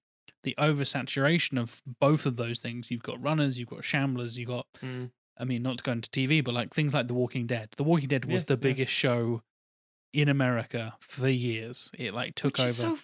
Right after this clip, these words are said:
Speaker 2: fucking crazy.
Speaker 1: <laughs> It took over the, the pop culture world for, like, a
Speaker 2: Mm.
Speaker 1: decade, basically.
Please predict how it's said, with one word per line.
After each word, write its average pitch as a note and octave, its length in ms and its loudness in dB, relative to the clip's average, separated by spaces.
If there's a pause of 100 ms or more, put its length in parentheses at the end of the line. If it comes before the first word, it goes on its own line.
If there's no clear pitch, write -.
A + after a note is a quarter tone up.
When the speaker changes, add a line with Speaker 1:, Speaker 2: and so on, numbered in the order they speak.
(100)
Speaker 2:
fucking C4 360 -2
crazy. D4 580 2
Speaker 1:
<laughs> - 1120 2 (640)
It C#3+ 180 -2
took - 260 2
over C3 540 4 (180)
the, B2+ 180 2 (120)
the B2+ 100 4
pop - 300 -4
culture B2 340 -2
world A2+ 460 -2
for, - 120 -8
like, A#2 260 -6
a A#2+ 40 -12
Speaker 2:
Mm. A2+ 60 -14
Speaker 1:
decade, C3+ 480 2
basically. - 480 -8